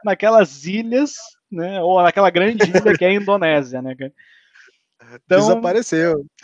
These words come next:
Speaker 1: desapareceu. A última informação que eu tive é assim, "Ah, tá em Xangai."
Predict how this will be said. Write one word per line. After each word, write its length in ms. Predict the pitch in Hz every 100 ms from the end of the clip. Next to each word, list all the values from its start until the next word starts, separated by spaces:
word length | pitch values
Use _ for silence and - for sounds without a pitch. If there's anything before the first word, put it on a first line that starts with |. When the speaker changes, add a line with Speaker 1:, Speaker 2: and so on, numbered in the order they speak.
| 330
Speaker 1:
desapareceu. 600 | 196 262 254 247 240 143 147
A 100 | 156
última 320 | 233 - 262
informação 340 | 240 240 214
que 80 | 226
eu 80 | 220
tive 280 | - 226 240
é 20 |
assim, 220 | - 240
"Ah, 240 | 311 349 339
tá 160 | 262
em 80 | 277
Xangai." 800 | - - 262 208 170 170 151